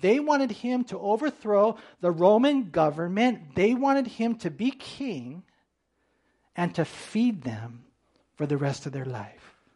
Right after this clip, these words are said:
I mean, it was all about their flesh, and it was all about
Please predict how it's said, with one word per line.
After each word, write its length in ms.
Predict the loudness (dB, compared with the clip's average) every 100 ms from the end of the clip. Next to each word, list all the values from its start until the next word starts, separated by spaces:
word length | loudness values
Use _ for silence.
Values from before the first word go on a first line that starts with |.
| _ _ _ _ _ _
I 120 | 2
mean, 140 | 2 4
it 60 |
was 140 | 2 4
all 280 | 6 6
about 440 | 6 6 4 2 0
their 240 | 2 4
flesh, 720 | 2 -4 -6 -6 -10 -18 -20 -20 _ _
and 120 | -6
it 20 |
was 120 | -2 4
all 180 | 6
about 360 | 6 6 4 2